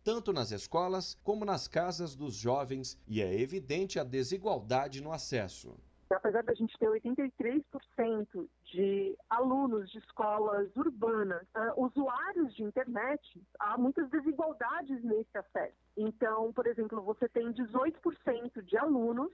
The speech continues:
Speaker 2: que acessam a internet exclusivamente pelo telefone celular, sem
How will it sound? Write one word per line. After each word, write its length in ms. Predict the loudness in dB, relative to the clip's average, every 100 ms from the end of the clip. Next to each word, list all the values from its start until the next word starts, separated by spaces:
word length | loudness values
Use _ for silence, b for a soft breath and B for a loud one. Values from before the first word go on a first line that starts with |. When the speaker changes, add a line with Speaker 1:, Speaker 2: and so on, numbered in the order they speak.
| _ _
Speaker 2:
que 80 | -2
acessam 580 | -2 -2 -2 -2 -2 -2
a 80 |
internet 460 | 0 0 0 -2 -2
exclusivamente 680 | -2 0 0 2 2 0 -2
pelo 120 | -4
telefone 420 | 0 0 0 0 0
celular, 440 | 0 0 0 -2 -4
sem 400 | 0 2 2 0